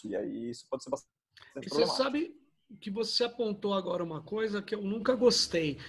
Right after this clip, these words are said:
Speaker 2: dessa, dessa autoridade de proteção de dados, é,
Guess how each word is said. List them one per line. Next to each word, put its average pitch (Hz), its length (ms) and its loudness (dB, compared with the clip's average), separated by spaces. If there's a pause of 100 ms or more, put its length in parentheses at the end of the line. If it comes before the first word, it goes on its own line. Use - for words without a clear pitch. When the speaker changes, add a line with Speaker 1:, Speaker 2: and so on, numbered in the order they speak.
(220)
Speaker 2:
dessa, 170 720 4 (500)
dessa 190 220 6
autoridade 202 680 10
de 156 100 -4
proteção 160 500 0
de 123 120 -4
dados, 147 640 2 (480)
é, 170 680 2